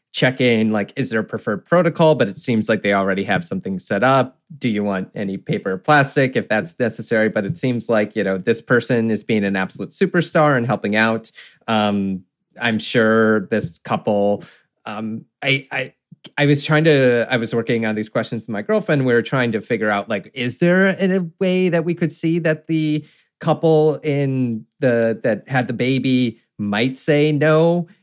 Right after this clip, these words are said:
and might feel like it's a little too imposing. And, like, I guess it's possible, but I also feel like then you asked, you can feel like you were more than open to doing, and you can always say, "Well, I'll leave the door open,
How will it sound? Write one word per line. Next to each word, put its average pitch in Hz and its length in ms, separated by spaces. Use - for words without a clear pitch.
and 113 400
might 123 220
feel 123 300
like 113 180
it's 117 140
a - 20
little 110 260
too 131 200
imposing. 147 800
And, 110 280
like, 104 240
I 135 60
guess 143 180
it's 156 140
possible, 247 760
but 151 100
I 143 80
also 156 260
feel 151 240
like 135 220
then 127 500
you 156 300
asked, 117 640
you 123 100
can 123 200
feel 110 680
like 101 280
you 117 500
were 104 320
more 123 220
than 113 300
open 110 480
to 110 120
doing, 123 440
and 110 120
you 107 80
can 113 140
always 104 260
say, 120 180
"Well, 104 300
I'll 143 140
leave 117 200
the 117 60
door 101 240
open, 101 460